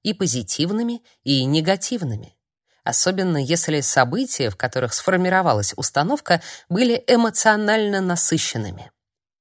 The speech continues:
Как вы думаете, установка «я не справлюсь, я слабый»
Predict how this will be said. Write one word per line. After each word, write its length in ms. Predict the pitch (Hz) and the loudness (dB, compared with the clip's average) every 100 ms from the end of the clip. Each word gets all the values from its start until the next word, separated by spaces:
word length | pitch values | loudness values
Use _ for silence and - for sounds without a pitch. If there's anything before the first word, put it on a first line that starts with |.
| _ _ _ | _ _ _
Как 220 | - 180 214 | -6 -4 -2
вы 80 | |
думаете, 480 | 190 220 180 127 - | 0 0 0 0 -2
установка 640 | 143 - 175 214 - 185 - | -2 0 0 -2 -2 -4 -4
«я 280 | - 156 247 | -2 2 2
не 140 | 226 214 | 2 -2
справлюсь, 640 | - 202 202 185 165 - | 2 4 4 4 0 0
я 140 | 185 | 2
слабый» 640 | 175 - 196 170 104 87 | 2 0 2 2 0 -8